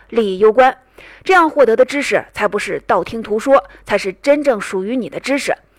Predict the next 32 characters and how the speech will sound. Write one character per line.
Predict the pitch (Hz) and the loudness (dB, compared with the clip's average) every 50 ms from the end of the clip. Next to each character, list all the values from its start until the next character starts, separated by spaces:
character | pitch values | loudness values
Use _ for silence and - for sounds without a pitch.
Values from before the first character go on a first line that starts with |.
| _ - - - - - | _ -20 -20 -20 -16 -2
很 | - 254 254 262 | 0 2 2 4
多 | 302 294 | 4 4
人 | 269 240 247 254 - - | 6 4 4 2 2 4
都 | 269 | 6
有 | 240 214 | 6 6
这 | 202 - 220 | 4 2 0
样 | 190 185 | -2 -2
的 | 185 180 | -4 -4
经 | - 254 269 285 | -2 -2 -2 0
验， | 277 247 - - _ _ _ _ | 0 -2 -2 -4 _ _ _ _
在 | - 269 247 | 0 0 2
模 | 233 233 254 294 359 | 2 2 2 2 2
拟 | 370 330 220 170 | 2 0 -2 -4
炒 | - - 185 190 | -4 -4 -4 -4
股 | 180 180 | -4 -6
时， | 180 - - 170 - - - _ | -6 -4 -4 -4 -4 -6 -14 _
自 | - 233 190 | -12 -10 -10
己 | 170 165 | -8 -8
分 | - - 220 220 | -6 -4 -4 -2
析 | 208 226 214 | -2 -2 -2
的 | - - - | -2 -4 -10
头 | - - - 226 | -6 0 2 2
头 | - - 190 190 | 2 0 -4 -8
是 | - 185 | -6 -2
道， | - 196 165 - - - - | 0 0 0 0 -4 -12 -16
收 | - - 320 320 339 359 | -6 0 0 2 2 2
益 | 330 269 202 | 0 0 -2
呢 | 180 - - - | -4 -6 -8 -10
也 | 170 - | -12 -6
特 | - - 240 | -4 -2 0
别 | 254 285 | 0 0
好， | - - - - - - | 0 -2 -6 -10 -10 -14